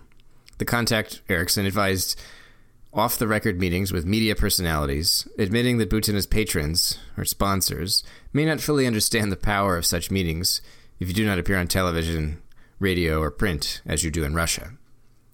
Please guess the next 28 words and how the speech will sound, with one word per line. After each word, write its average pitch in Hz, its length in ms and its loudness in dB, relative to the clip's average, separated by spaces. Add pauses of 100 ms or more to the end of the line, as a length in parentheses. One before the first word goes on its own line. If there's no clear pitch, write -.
(120)
Erickson 101 340 0
concluded 127 480 0
with 107 300 -2 (200)
advice 85 420 0
that, 87 280 -2
uh, 80 280 -2 (360)
the - 60 -10
people 139 320 2
on 98 120 2
his 117 240 2
list 104 500 0 (540)
wanted 117 260 2
to 113 120 0
know 104 120 2
more 104 220 2
about 90 380 0
U 110 160 2
S 101 160 2
Russian 98 260 0
relations 87 540 -2 (100)
after 107 380 0
both 87 260 0
Obama 90 460 0
and 90 200 -2
Putin 82 280 0
were 69 80 -4
gone. 65 340 -6 (640)
"You 104 600 0